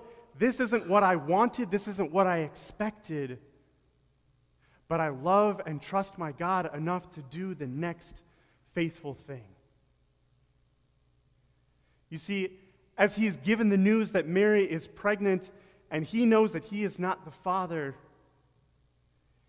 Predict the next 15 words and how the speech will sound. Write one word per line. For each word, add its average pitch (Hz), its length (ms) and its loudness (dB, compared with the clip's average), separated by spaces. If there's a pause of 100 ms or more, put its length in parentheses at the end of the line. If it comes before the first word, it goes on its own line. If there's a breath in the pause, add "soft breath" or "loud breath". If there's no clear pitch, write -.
(140)
he's 175 200 -8
committed 214 520 2
to 170 100 -10
doing 190 320 0
the 165 120 -2
next 170 440 -6
faithful 160 480 -10
thing, 160 560 -4 (1200 soft breath)
which 170 200 -8
is 165 200 -6
to 151 440 -6 (140)
not 160 340 -4
besmirch 165 480 -8
her 139 220 -12
honor. 117 380 -14